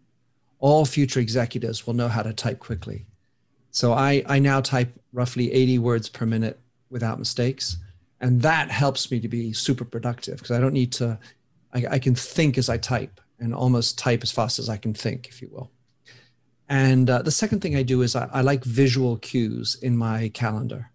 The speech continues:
So I'm, I'm very purposeful about having time for me. I need to resource myself, and that includes sports, meditation, time to write. And also I, I code, for example,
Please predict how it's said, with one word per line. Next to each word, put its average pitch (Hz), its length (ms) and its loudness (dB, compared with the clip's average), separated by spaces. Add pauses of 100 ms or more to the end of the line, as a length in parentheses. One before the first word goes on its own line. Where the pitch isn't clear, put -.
(440)
So - 180 0
I'm, 123 320 4
I'm 135 140 2
very 147 180 4
purposeful 135 640 -2
about 117 260 -2
having 117 260 0
time 123 300 2
for 117 180 -6
me. 117 380 -2 (840)
I 120 60 -2
need 120 200 2
to 123 100 -4
resource 120 460 2
myself, 135 680 -4
and 127 120 -8
that 120 100 0
includes 113 400 -4
sports, - 640 0 (520)
meditation, 123 1080 0 (140)
time 120 260 2
to 110 160 -8
write. 120 500 -4 (760)
And 139 300 4
also 165 640 2
I, 135 420 2
I 135 140 -2
code, 143 680 2
for 127 120 -4
example, 123 600 0